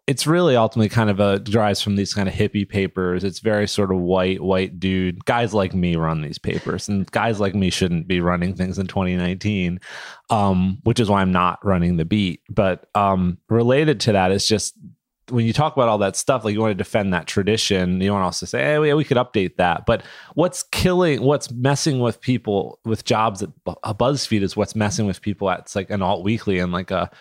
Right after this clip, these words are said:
very small city. It's the same thing of, like, not corporate ownership and all those things. So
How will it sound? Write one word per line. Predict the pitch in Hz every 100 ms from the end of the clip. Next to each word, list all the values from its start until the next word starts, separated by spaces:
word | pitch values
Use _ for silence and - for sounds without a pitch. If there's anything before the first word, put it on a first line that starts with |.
| _ _
very | 113 110 104
small | - 113 87
city. | - - 131 95
It's | 98
the | 117
same | - 127 101
thing | 98 107
of, | 98
like, | 87 82
not | 101 107 117 -
corporate | - 127 117
ownership | 104 98 98 - 92
and | 92
all | 92
those | 90 87 -
things. | 110 95 92
So | 110 95